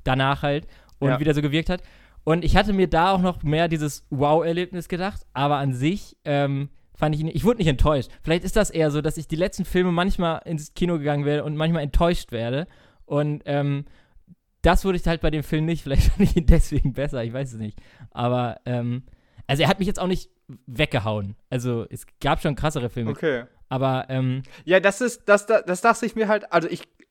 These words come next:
Speaker 2: das dachte ich mir auch so ein Stück weit. Also, ähm, ich war mir bewusst, dass das ein richtig krasser Blockbuster sein soll, beziehungsweise er auch von vielen so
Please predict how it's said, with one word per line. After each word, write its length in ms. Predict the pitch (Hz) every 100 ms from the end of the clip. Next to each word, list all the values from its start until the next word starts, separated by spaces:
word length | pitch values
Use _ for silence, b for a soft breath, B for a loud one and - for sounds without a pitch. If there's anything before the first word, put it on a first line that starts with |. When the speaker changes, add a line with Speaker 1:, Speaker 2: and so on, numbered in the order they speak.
| _
Speaker 2:
das 160 | 175 196
dachte 200 | 240 233
ich 100 | 196
mir 100 | 226
auch 140 | 170 156
so 100 | 139
ein 60 |
Stück 320 | - 127 -
weit. 260 | 120 117 - -
Also, 320 | 151 156 165 B B B _ -
ähm, 380 | 165 170 175 170 _ _ _ _ _ _ _ _ _ -
ich 120 | 151
war 140 | 175
mir 100 | 214
bewusst, 720 | 185 143 139 214 254 - - - - _ _ _
dass 200 | 160 165
das 200 | 190 170
ein 140 | - 160 143
richtig 360 | 202 - 196
krasser 340 | - 196 190 160
Blockbuster 840 | - 127 175 - - 127 - 131
sein 320 | 117 135 135 117
soll, 360 | 117 139 - _
beziehungsweise 720 | 139 - 170 170 165 151 - 143
er 140 | 143
auch 80 | 143
von 180 | - 135
vielen 320 | - 170 165
so 400 | 139 147 147 -